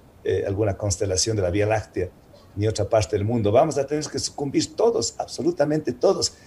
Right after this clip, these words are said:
Y para evitar eso, para no ocurrir como el pueblo, eh, como varios pueblos que sucumbieron, comenzando por los de Centroamérica,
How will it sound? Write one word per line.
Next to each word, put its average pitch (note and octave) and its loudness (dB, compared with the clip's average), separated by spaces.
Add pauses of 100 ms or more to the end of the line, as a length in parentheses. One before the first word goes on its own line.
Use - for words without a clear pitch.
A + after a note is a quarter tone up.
(180)
Y G#2 -4
para F#2 2
evitar A2 2
eso, - -2 (400)
para E2 0
no C3 0
ocurrir A2+ -2
como G2 -2
el F2 -4
pueblo, A#2 0 (540)
eh, F2 -4 (1040)
como G#2 2
varios A#2+ 2
pueblos B2+ 2
que - -6
sucumbieron, A2 0
comenzando F2 -4 (440)
por D#2+ -6
los D#2 -6
de B1 -10
Centroamérica, F2+ -6